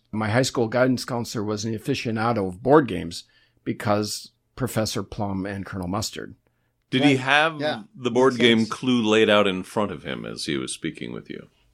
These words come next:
Speaker 1: You know what? That would have been a clue had I noticed it, but I didn't.
Speaker 2: <laughs> It would have been
Speaker 3: Was there,
Speaker 2: clue
Speaker 3: was there
Speaker 2: as
Speaker 3: any
Speaker 2: well.
Speaker 3: weaponry like
Speaker 2: Like a
Speaker 3: the
Speaker 2: pipe wrench.
Speaker 3: Right, pipe wrench
Speaker 2: Or a
Speaker 3: with the
Speaker 2: candlestick.
Speaker 1: Knife, wrench.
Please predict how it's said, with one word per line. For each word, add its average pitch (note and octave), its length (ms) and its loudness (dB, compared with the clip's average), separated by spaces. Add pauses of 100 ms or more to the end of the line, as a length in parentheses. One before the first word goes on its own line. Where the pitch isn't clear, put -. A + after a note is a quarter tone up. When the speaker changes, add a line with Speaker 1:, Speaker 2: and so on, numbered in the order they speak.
(680)
Speaker 1:
You A#2+ 140 2
know A2 80 0
what? C#3 220 2
That A2+ 240 2
would D3 160 6
have D3 100 2
been F#2+ 140 -2
a F#2+ 40 -6
clue A#2+ 280 0
had A#2+ 220 2
I A2 200 2 (100)
noticed A#2 520 4
it, F2 180 -6
but A#2+ 140 4
I - 100 2
didn't. D#3+ 220 0
Speaker 2:
<laughs> A3 180 8
It G3 100 0
would B3+ 200 6
have G#3+ 120 4
been A#3 120 6
Speaker 3:
Was A#3 80 0
there, F#3+ 80 0
Speaker 2:
clue A3+ 340 4 (100)
Speaker 3:
was F3+ 120 0
there G3+ 80 6
Speaker 2:
as G3+ 80 2
Speaker 3:
any G#3+ 140 6
Speaker 2:
well. - 100 4
Speaker 3:
weaponry F3+ 600 -2
like B2+ 360 -6 (260)
Speaker 2:
Like A#2 280 -2
a A#2 40 0
Speaker 3:
the D3 120 2
Speaker 2:
pipe D3 220 4
wrench. E2 420 -2
Speaker 3:
Right, C#3 320 4
pipe D#3 320 2
wrench B2 180 0
Speaker 2:
Or A2+ 80 4
a G#2+ 100 6
Speaker 3:
with A#2 80 -2
the C3 60 -4
Speaker 2:
candlestick. C3 760 0 (160)
Speaker 1:
Knife, C3+ 360 -4
wrench. B2 540 0